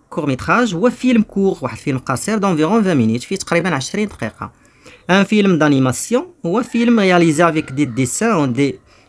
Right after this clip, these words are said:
ماريونيت اون موفمون، يعني فيلم دانيماسيون كنطلعوا على شي فيلم اللي دار بال-، بالرسوم ولا بدوك لي ماريونيت، دوك ال-، الدومة المتحركة كيبقى يحركوهم، الدميات كيبقى يحركوهم،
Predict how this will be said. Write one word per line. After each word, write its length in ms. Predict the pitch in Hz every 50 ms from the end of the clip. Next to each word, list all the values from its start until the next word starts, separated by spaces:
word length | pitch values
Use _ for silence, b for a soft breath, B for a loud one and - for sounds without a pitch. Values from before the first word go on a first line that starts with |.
| b -
ماريونيت 640 | 151 190 226 220 214 196 180 175 208 226 - - - 226
اون 120 | 233 240
موفمون، 460 | 214 202 170 131 127 143 143 135 131 - _ _ _ -
يعني 440 | - 113 113 123 127 127 127 123 - _ _ _ _ _ _ _ _ _ _ _ _ _ _ - - _ -
فيلم 280 | 175 - 170 160 160 156
دانيماسيون 380 | 156 147 147 147 156 190 233
كنطلعوا 260 | 233 233 220 208 202 190
على 100 | 180 170
شي 140 | - -
فيلم 260 | 170 - 196 202 220 214
اللي 120 | 202 190
دار 280 | 170 147 165 185 190 180
بال-، 400 | 165 170 165 156 135 113 107 - _ b b b b - -
بالرسوم 600 | 180 240 220 220 180 - - 185 196 208 202 185
ولا 160 | 170 165 160
بدوك 280 | 147 147 143 147 - 160
لي 80 | 151
ماريونيت، 420 | 147 143 131 131 131 120 117 110 110
دوك 220 | 113 131 - -
ال-، 140 | 139 131 123
الدومة 640 | 107 101 101 95 95 98 117 123 175 220 202 180 160
المتحركة 800 | 151 143 131 117 - 131 101 120 120 110 107 98 - - - b b b b b b b b b -
كيبقى 200 | - - - 135
يحركوهم، 540 | - - 127 113 - - 123 104 98 98 98 - _ _ _ _ _ _ _ _ _ _ _ _ _ _ _ _ _ _ -
الدميات 460 | 139 120 131 131 131 135 170 208 208 -
كيبقى 260 | - 156 - - 131
يحركوهم، 520 | - - 123 104 90 _ - 104 87 92